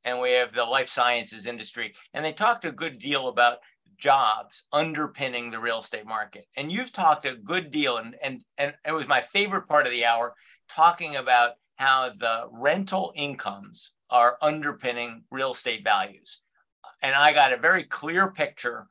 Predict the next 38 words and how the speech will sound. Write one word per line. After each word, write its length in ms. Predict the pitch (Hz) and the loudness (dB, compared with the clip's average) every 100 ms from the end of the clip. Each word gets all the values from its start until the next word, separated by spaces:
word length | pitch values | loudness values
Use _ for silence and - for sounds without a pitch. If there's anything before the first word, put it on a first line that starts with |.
| _ _ | _ _
right 360 | 110 127 151 | 0 4 4
away 520 | 151 139 117 104 101 _ | 2 2 0 0 -8 _
on 240 | 123 120 120 | -4 -4 -2
why 600 | 131 131 113 104 107 104 _ _ - | 0 2 2 0 -4 -12 _ _ 0
there 160 | 123 | 0
won't 220 | 127 135 | 0 -8
be 200 | 131 120 | -6 -2
a 300 | 117 113 110 - | 0 0 -6 -8
recession 800 | 120 120 - 143 143 101 104 110 _ - | -10 -6 4 4 2 -10 -14 _ _ -16
in 100 | 110 | -6
Fire 340 | 117 113 107 | 2 4 4
Island, 380 | 104 98 95 - _ | 0 -2 -6 -20 _
why, 440 | 110 117 117 113 - _ _ _ | 0 6 6 4 -4 _ _ _
uh, 460 | 104 113 113 110 110 | -4 -4 -4 -6 -2
that 160 | 117 | -2
a 40 | 117 | 0
lot 260 | 120 147 | 6 6
of 100 | 127 | 6
people, 540 | 135 123 - 120 120 - - | -4 -10 -6 -4 -4 -8 -8
uh, 300 | 117 117 110 110 123 | -6 -4 -6 -4 0
are 160 | 123 | 0
gonna 260 | 120 120 120 | 0 -2 -4
be 200 | 120 110 | -10 -10
sitting 240 | - 147 | -12 -8
there 200 | 123 120 | -4 -4
with, 120 | 117 - 113 _ _ | -4 -8 -14 _ _
uh, 320 | 120 113 110 107 | -2 -2 -2 -4
very 200 | 113 156 | 0 2
happy 340 | 160 120 120 | 4 2 0
with 160 | 117 117 | -10 -6
their 120 | 117 | -6
two 180 | 101 131 | -6 -6
and 80 | 131 | 0
a 40 | |
half 200 | 135 131 | 2 0
percent 300 | 127 131 120 | -2 -6 -4
interest 380 | 120 101 113 - | -4 -8 -12 -10
rates, 380 | 107 107 - | -6 -6 -8